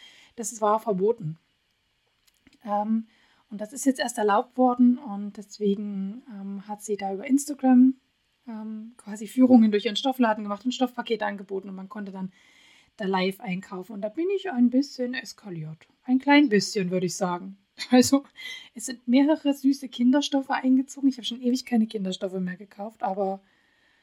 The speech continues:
ach, die waren alle so niedlich. Also es ist ein süßer Teddystoff eingezogen mit so kleinen Teddybärchen drauf und passendem Bündchen.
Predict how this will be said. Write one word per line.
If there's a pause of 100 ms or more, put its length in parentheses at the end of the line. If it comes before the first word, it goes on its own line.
(240)
ach,
die
waren
alle
so
niedlich. (840)
Also
es
ist
ein
süßer
Teddystoff
eingezogen
mit
so
kleinen
Teddybärchen
drauf
und
passendem
Bündchen.